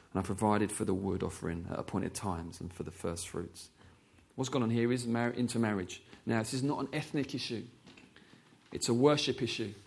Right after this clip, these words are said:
Okay? You've got to hear that. In these days, it was an ethnic issue. People from other, other, other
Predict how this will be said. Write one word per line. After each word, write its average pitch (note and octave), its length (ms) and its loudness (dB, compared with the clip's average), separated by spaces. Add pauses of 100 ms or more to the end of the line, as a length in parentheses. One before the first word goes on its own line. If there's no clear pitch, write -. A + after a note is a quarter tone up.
(1040)
Okay? B2 180 -4
You've - 360 -12
got C3+ 60 2
to A#2+ 100 2
hear B2 160 4
that. G2+ 220 -2 (400)
In A2+ 100 4
these C#3 160 6
days, D#3 160 4
it C#3 60 2
was B2+ 80 0
an B2 80 6
ethnic C3 320 0
issue. G3 280 2 (220)
People C3 220 0
from B2 100 0
other, B2 380 2
other, B2+ 220 4 (340)
other B2+ 300 4